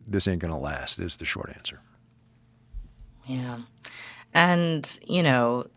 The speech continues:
Speaker 2: it's not going to do nice things to inflation either, and
Speaker 1: Oh, yeah.
Speaker 2: food price inflation
Speaker 1: Yeah.
Speaker 2: has been one of the, uh, most keenly felt
Speaker 1: Yeah.
Speaker 2: issues, especially by people at the lower end of the income scale.
Speaker 1: For
Speaker 2: So,
Speaker 1: sure.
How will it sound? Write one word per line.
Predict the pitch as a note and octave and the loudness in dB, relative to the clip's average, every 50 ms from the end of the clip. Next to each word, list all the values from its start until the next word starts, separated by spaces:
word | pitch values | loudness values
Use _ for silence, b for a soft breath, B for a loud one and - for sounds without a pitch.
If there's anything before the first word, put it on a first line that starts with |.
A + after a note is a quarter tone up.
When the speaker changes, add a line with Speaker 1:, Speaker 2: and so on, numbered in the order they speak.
| _ - - _ _ _ _ _ _ - | _ -20 -20 _ _ _ _ _ _ -4
Speaker 2:
it's | C3+ B2 - - B2 | -4 -4 -2 -2 0
not | A#2+ A#2+ - - | 0 0 0 0
going | - B2+ C#3 D3 C#3+ | 0 2 2 2 0
to | D3 C#3+ | 0 0
do | D3+ D#3+ D#3 | 0 2 2
nice | E3 D#3+ D#3+ E3+ - - | 4 4 2 2 0 0
things | - F3 F3 F3+ - | 0 0 0 0 -2
to | - G#3+ | -2 0
inflation | G3+ G#3+ G#3+ - - C#4+ D4+ - - - - A#3+ A#3 - - | 0 0 0 0 -2 -2 -2 0 -2 0 0 -2 -2 0 2
either, | A#3 C4 - B2 - A#2+ B2 - | 2 2 2 2 0 -4 -4 -2
and | - C#3 C3 C3 C3+ C3 - | 0 2 2 2 2 0 -2
Speaker 1:
Oh, | |
yeah. | D#2+ | -2
Speaker 2:
food | - B3 B3+ B3 - | 0 0 0 0 0
price | - D3+ C3+ C3 C3 - - | 0 2 2 2 2 -2 -6
inflation | - C3+ C3+ B2 - - B2 A#2+ A#2+ A#2 - A#2+ A#2 A#2 A#2 A#2 B B B B | -6 -4 -4 -4 -2 -2 -2 0 0 -2 -2 -2 -2 -2 -4 -6 B B B B
Speaker 1:
Yeah. | F#2+ F#2+ | -2 2
Speaker 2:
has | - C#3+ C#3+ C#3 C#3 | 4 4 4 4 2
been | - B2+ B2+ B2 B2 A#2+ - - C3+ | 0 0 0 2 0 -2 -2 -2 0
one | C3+ C3 | 2 2
of | C3 B2 A#2+ - - | 0 0 -4 -6 -6
the, | - B2+ B2+ B2 A2+ A2+ A2 - | -4 -2 -2 -2 -2 -4 -4 -2
uh, | - A2 A#2 G#2+ G2+ D#2+ D2 - - - _ _ _ _ _ _ _ | -2 0 0 0 0 -2 -2 -4 -6 -10 _ _ _ _ _ _ _
most | C#3 C#3 A#2+ A#2 - - - | -2 -2 -2 -2 -4 -4 0
keenly | - F4 G4+ G4 D4+ A3 E3+ C#3 A#2 - - _ - | 2 2 4 6 6 6 6 4 0 -4 -8 _ 0
felt | A#2+ A2+ G#2 G#2 - - | 2 2 2 0 -2 -4
Speaker 1:
Yeah. | - | -4
Speaker 2:
issues, | A#2+ - - C3+ D#3 - A#3+ | -4 -2 -2 -2 -2 0 0
especially | B3 - D#4+ D4+ - - A#3+ G3+ | 2 4 4 4 4 2 2 4
by | E3+ D#3 D3 C#3+ | 4 4 2 2
people | - - C#3+ C#3 - A2+ | 0 -4 -6 -4 -4 -6
at | A2 - | -4 -4
the | - A#2+ | -4 -2
lower | A#2+ A2+ A#2 A#2+ | -2 0 0 0
end | A#2+ A#2+ A#2+ | 0 0 -2
of | B2 | -2
the | - A#2 A#2 | -2 -4 -2
income | A#2 A#2+ A#2+ - A#2+ A#2+ A#2 | -2 -4 -4 -2 -2 -2 -2
scale. | - - - B2 A#2+ - - - | -2 -4 -4 -2 -2 -2 -2 -4
Speaker 1:
For | - | -4
Speaker 2:
So, | - - | -2 -2
Speaker 1:
sure. | - G2 G#2 - | 0 0 -2 -4